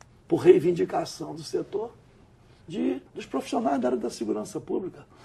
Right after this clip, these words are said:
policiais civis e militares, bombeiros e o pessoal do sistema penitenciário, no auxílio à invalidez, para que todos os inválidos tivessem direito ao auxílio à invalidez, independente se em ato de serviço, se,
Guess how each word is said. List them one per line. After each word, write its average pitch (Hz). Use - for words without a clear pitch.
policiais -
civis 156
e 165
militares, 220
bombeiros 208
e -
o -
pessoal 220
do -
sistema 202
penitenciário, 175
no 214
auxílio 294
à 269
invalidez, 208
para 226
que 170
todos 302
os 254
inválidos 277
tivessem 262
direito 302
ao -
auxílio 302
à 294
invalidez, 294
independente 294
se 320
em 285
ato 226
de 180
serviço, 156
se, -